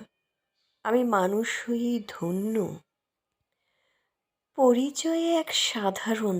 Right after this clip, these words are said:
জন, যে উৎসবে মাতে, আনন্দে নাচে, বেদনায় কাঁদে, বৈষম্যের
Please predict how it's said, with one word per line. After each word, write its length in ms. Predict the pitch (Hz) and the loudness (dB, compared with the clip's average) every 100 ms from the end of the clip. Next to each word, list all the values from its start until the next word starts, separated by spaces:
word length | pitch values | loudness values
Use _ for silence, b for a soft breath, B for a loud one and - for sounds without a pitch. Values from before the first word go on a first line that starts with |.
| 160 | -2
জন, 280 | - 156 170 185 _ _ _ _ _ _ _ | -4 -4 -10 -14 _ _ _ _ _ _ _
যে 140 | - 247 | 0 4
উৎসবে 540 | 240 240 - - 240 233 | 4 4 2 2 4 4
মাতে, 420 | 220 202 202 214 220 | 6 4 6 8 8
আনন্দে 580 | 202 185 190 208 214 214 | 8 4 2 0 2 2
নাচে, 480 | 202 196 196 - 208 202 - b b b 208 | 4 4 2 2 2 2 -4 b b b -2
বেদনায় 600 | 190 196 208 220 220 220 - | 2 4 2 2 2 2 -2
কাঁদে, 440 | 208 202 202 214 202 - B B B B | 0 2 4 4 2 -2 B B B B
বৈষম্যের 720 | 233 254 254 285 269 262 269 | 8 8 8 8 6 8 8